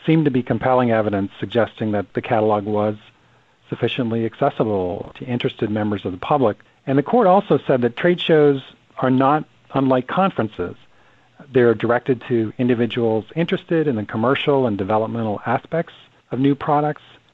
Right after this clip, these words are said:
And here, this particular trade show focused on action sports vehicles. So you might think, "Well, is that really a relevant trade show?" It, the patents here concerned these cameras with remote control capabilities. But the court said that was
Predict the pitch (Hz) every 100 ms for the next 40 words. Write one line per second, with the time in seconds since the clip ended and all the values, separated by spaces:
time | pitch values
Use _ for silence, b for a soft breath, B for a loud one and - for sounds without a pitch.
0 | _ 147 - 202 196 151 175 151 - 202
1 | 165 143 123 156 151 131 - 120 113 -
2 | 135 135 131 - 139 123 113 113 110 -
3 | - 147 151 - 131 123 - 131 120 107
4 | 117 143 139 117 80 - - _ - 135
5 | 143 156 156 151 - 139 135 135 - -
6 | 127 156 135 147 135 120 120 127 123 123
7 | 117 - _ - _ - 185 - 95 87
8 | 92 127 123 135 - _ 151 147 135 -
9 | 135 120 120 110 - 123 117 104 107 -
10 | - 175 143 90 87 - 104 101 - 117
11 | 113 113 107 - 117 107 - 104 107 160
12 | 160 104 - b b b b b b b
13 | - 139 - 143 196 180 - 131 151 143
14 | 131